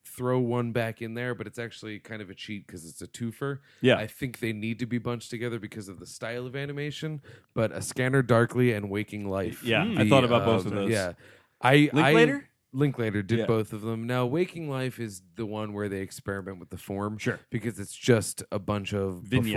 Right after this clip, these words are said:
Speaker 1: before,
Speaker 2: basically.
Speaker 1: before sunset kind of
Speaker 2: Yeah.
Speaker 1: vignettes of just people chatting with one another. But it's cool that they kinda take a different style with each of the scenes of the
Speaker 2: Yeah.
Speaker 1: animation, whereas Scanner Darkly kind of commits to one
Speaker 2: Mm-hmm.
Speaker 1: and ends up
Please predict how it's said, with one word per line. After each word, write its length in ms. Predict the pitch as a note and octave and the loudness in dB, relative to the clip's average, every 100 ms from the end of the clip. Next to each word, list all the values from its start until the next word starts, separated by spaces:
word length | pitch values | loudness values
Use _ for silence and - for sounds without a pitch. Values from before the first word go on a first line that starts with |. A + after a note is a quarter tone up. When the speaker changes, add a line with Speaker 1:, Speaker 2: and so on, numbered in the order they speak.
| G#2+ | 4
Speaker 1:
before, 160 | G#2+ | 4
Speaker 2:
basically. 380 | G#2+ G#2 A#2 G#2+ A2 | 2 0 -2 0 0
Speaker 1:
before 420 | A#2 A2 A2 G2+ | 0 0 0 -2
sunset 500 | - A2 G#2+ A#2 - | -4 -4 -2 -2 -2
kind 220 | A2 G#2+ | -6 -6
of 140 | G#2 G2+ | -4 -2
Speaker 2:
Yeah. 100 | G#2+ | 0
Speaker 1:
vignettes 300 | G#2 G#2 G2 | -2 -4 -8
of 80 | |
just 180 | F2 - | -10 -10
people 220 | G#2+ G2+ | -8 -6
chatting 320 | - G3 D3+ G#2 | -2 0 0 -4
with 140 | F#2 | -10
one 100 | F#2 | -12
another. 320 | F#2 F#2 F2 - - - _ _ | -10 -10 -10 -12 -18 -20 _ _
But 180 | - F3+ | 4 4
it's 120 | D#3+ - | 4 -4
cool 200 | - D#3+ | 0 0
that 160 | D3 | 0
they 80 | C#3 | -2
kinda 200 | C3 C3 | 0 0
take 180 | B2+ C3 | 0 -2
a 40 | |
different 300 | - - G#2+ | -2 -6 -8
style 340 | - G#2 G2+ G2 | -4 -2 0 -2
with 160 | F#2+ | -4
each 240 | D2 F#2+ G2+ | -10 -10 -10
of 100 | - | -8
the 80 | |
scenes 320 | E2+ - F#2 E2 | -10 -8 -8 -6
of 60 | |
the 100 | F2 | -6
Speaker 2:
Yeah. 160 | F#2 F3+ | 0 0
Speaker 1:
animation, 380 | G2 G2+ - G2 | 2 -2 -6 -6
whereas 260 | G#2+ G#2+ - | -6 -6 -6
Scanner 340 | - D#3+ D3+ | -4 -2 0
Darkly 380 | A#2+ B2 A#2 A2 | 0 0 0 -4
kind 200 | A#2 G#2+ | -6 -6
of 160 | F2+ | -8
commits 460 | - A2 G#2 A2+ - | -8 -6 -4 -6 -6
to 120 | C#3+ | -4
one 300 | B2+ C#3+ D3 A2 | -2 0 -2 -4
Speaker 2:
Mm-hmm. 140 | C#3 E3+ - _ | -4 -6 -14 _
Speaker 1:
and 160 | A#2+ A#2+ | -6 -4
ends 360 | - C#3+ D3 B2+ | -2 -2 0 -4
up 280 | C3+ B2 | -2 -4